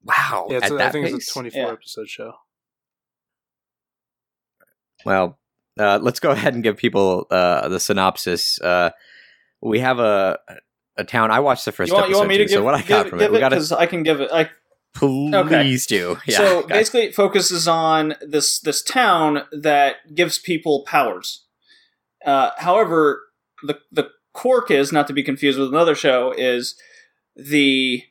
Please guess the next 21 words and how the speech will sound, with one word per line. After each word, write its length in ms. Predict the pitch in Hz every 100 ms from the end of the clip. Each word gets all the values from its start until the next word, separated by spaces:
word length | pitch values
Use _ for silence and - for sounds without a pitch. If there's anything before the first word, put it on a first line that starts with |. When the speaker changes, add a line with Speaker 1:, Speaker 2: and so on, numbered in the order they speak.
| _ _ - -
Speaker 3:
haha, 460 | 151 175 160 143 -
Speaker 1:
<laughs> 960 | 127 - 117 - _ _ _ _ - 160
Speaker 3:
the 120 | 175
powers 440 | 185 240 254 196
are 100 | 202
essentially 720 | 170 190 180 180 165 147 139 -
useless. 760 | 143 143 - 110 - - - _ _ _ _ _ -
They're 120 | 165
nothing 320 | 175 180 170
special. 560 | - - 131 - 92 _ _ _ _ _
Such 300 | - 170 156
as 240 | 165 151 151
our 160 | 147
main 400 | 147 156 151 147 - _ -
male 340 | 135 165 226 175
character, 400 | 151 135 127 - _ -
I 60 |
think 200 | - 160
his 120 | 156 131
name's 180 | 110
Kai, 580 | - - 226 156 131 127